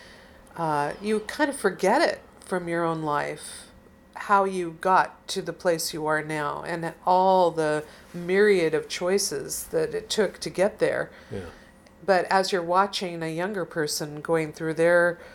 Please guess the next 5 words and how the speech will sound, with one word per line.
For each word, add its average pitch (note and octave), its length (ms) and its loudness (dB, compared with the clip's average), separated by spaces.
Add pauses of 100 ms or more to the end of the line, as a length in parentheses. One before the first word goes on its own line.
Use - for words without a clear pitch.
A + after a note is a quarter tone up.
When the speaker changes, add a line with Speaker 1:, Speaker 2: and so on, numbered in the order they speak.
(640)
Speaker 1:
path F#3 360 2
selection E3 640 -4
and D3+ 220 -8
watching D#3+ 480 0
them D3+ 360 -8